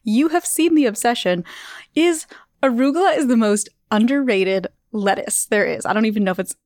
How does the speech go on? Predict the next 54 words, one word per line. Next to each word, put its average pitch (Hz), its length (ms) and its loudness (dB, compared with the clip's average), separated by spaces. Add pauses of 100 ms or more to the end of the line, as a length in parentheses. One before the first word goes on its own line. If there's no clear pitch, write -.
(440)
called 190 300 0
a 190 40 2
lettuce. 180 400 -2
But - 140 -2
anyways, 190 380 -2 (180)
it 247 120 0
has, 233 220 -2
like, 320 140 -4
a 349 60 0
peppery 247 500 0
taste. 175 320 -4
If 196 80 -10
you 208 100 0
haven't 214 240 0
tried 196 300 0
it 190 80 0
in 202 80 -2
a 190 40 -2
while 185 340 0
or 208 60 2
you've 196 220 -2
only 202 280 0
ever 190 180 -4
had 175 240 -6
it - 80 -2
in 175 100 -4
a 175 40 -6
salad, 180 560 0 (380)
you 196 120 -4
need 185 200 -4
to 240 60 0
try 185 280 0
it 175 100 0
again. 160 360 -4
It's - 160 -6
super 277 320 -2
peppery. 262 440 0
It 202 80 0
just 208 160 -4
gives 233 180 -6
so - 200 -4
much 285 200 0
flavor 190 440 -2
to - 140 -6
everything. 214 420 0
So 214 160 -2
what 185 180 -2
I've 214 120 0
been 226 120 2
using 196 280 -2
it 226 60 -4
on 220 220 0
is, 190 180 -8
like, 170 280 -2